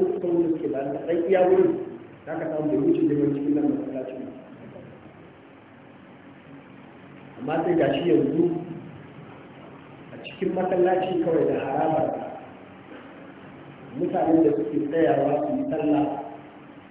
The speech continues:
a lokaci ɗaya yana ɗaukar mutum dubu ɗari takwas ne zuwa miliyan ɗaya. A lokaci ɗaya su yi sallah tare.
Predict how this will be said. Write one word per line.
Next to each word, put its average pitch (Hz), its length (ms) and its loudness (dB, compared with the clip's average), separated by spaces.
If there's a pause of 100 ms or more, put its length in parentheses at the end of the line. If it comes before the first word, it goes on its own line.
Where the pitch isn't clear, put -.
(400)
a 117 100 -16
lokaci 156 440 -2
ɗaya 160 220 2
yana 165 220 4
ɗaukar 147 380 0
mutum - 500 -2
dubu 170 360 -2
ɗari 147 280 2
takwas 160 320 0
ne 147 120 0
zuwa 151 200 6
miliyan 139 380 2
ɗaya. 135 260 -8 (1300)
A 117 100 -20
lokaci 151 360 -2
ɗaya 165 220 4
su 165 100 8
yi 131 120 -2
sallah 135 300 0
tare. - 320 -10